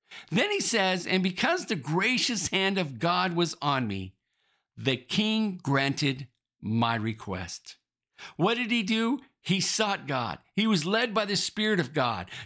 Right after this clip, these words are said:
God was directing his words and directing his step. I mean, he was incredibly clear on what he was going to do.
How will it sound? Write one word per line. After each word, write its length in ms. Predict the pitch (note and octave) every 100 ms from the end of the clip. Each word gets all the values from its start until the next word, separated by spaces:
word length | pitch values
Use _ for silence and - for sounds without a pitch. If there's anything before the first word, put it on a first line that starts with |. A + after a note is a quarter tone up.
| -
God 320 | F3 A3 A#3+
was 180 | A#3 F3+
directing 640 | C#3+ E3+ G3 G#3+ A3 G#3+
his 180 | E3+ B2
words 460 | D#3+ G3 A#3 A3+ E3
and 140 | B2+
directing 580 | C3+ F3 G3+ - G#3+ F3+
his 180 | F#3 -
step. 480 | - D#3 B2 - _ _ _ _ - -
I 80 | G3
mean, 180 | B3+ G#3
he 140 | G#3+
was 200 | C#4 G#3+
incredibly 720 | F#3+ - - A#3+ C4+ D4+ C#4
clear 360 | B3 - A3 G#3
on 140 | F#3
what 140 | E3 E3+
he 60 |
was 180 | E3+ D#3+
going 260 | B2+ F3+ F3+
to 80 | D#3+
do. 460 | D3+ D3+ A2 D#2+